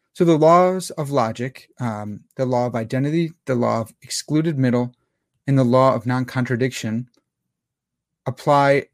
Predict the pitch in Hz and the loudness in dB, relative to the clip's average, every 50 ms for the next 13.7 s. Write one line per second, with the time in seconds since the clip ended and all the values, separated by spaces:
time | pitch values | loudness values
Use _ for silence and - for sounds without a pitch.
0 | _ - 151 170 160 165 147 139 139 135 127 117 127 131 123 113 117 107 - - | _ -4 -2 0 0 2 2 2 2 2 2 0 0 -2 -2 -2 -4 -4 -6 -10
1 | - - - _ _ _ _ _ _ _ _ _ _ _ _ _ _ _ _ _ | -16 -16 -18 _ _ _ _ _ _ _ _ _ _ _ _ _ _ _ _ _
2 | - - 143 127 - - 180 185 185 180 170 143 147 - - 139 131 117 104 92 | -12 -10 -10 -4 0 2 2 2 2 0 0 -2 -4 -4 -2 -2 0 0 -2 -4
3 | 104 104 123 123 - - 120 120 120 120 117 117 113 113 101 120 117 113 107 104 | -8 -10 -12 -10 -8 -6 -4 -2 -2 -2 -2 -2 -4 -4 -4 -4 -4 -4 -6 -6
4 | 98 - _ _ _ _ _ - 123 - - 170 160 156 143 135 113 135 143 143 | -10 -12 _ _ _ _ _ -10 -8 -4 -2 -2 -2 0 -2 -2 -2 -2 0 0
5 | 147 143 143 - - - _ _ _ _ _ _ _ _ _ _ _ - 127 120 | 0 0 -2 -6 -12 -20 _ _ _ _ _ _ _ _ _ _ _ -4 -2 -2
6 | 113 104 - 143 147 139 - - 120 - - - 160 160 160 160 156 151 - 139 | -2 0 0 0 0 0 -2 -6 -10 -8 -4 -2 0 0 0 -2 -4 -4 -4 -4
7 | 135 131 127 120 120 117 - - 120 123 131 131 139 147 139 - - 160 160 170 | -2 0 0 -2 -2 -4 -8 -6 -2 -2 0 0 0 -2 -4 -4 -4 -2 0 0
8 | 180 170 139 131 127 - - 139 135 131 123 120 123 131 139 143 135 120 117 - | 0 0 0 -2 -2 -2 -2 0 0 2 2 2 2 0 0 0 -2 -2 -2 -2
9 | 135 131 127 123 123 120 120 - _ _ _ _ - - 113 117 120 127 139 160 | -2 0 0 2 0 0 -2 -6 _ _ _ _ -6 -4 -2 0 0 0 0 0
10 | 175 190 196 202 _ _ _ _ _ _ _ _ _ _ _ - 120 117 107 127 | 0 -2 -4 -6 _ _ _ _ _ _ _ _ _ _ _ -4 -2 0 0 0
11 | 123 - - 127 120 120 120 113 110 123 123 123 120 - 117 107 - - 127 123 | -2 -2 -2 -2 0 2 2 2 2 2 0 0 -2 -4 -6 -8 -6 -4 -4 -4
12 | - - 160 165 - - 131 131 127 120 - 165 180 180 160 175 170 160 131 - | -2 -4 -4 -4 -4 -2 -2 -2 -2 0 0 2 2 4 6 6 4 4 2 0
13 | - 160 156 147 123 120 151 165 175 175 165 147 - | -2 -2 -2 -2 -2 0 2 2 4 2 2 -2 -6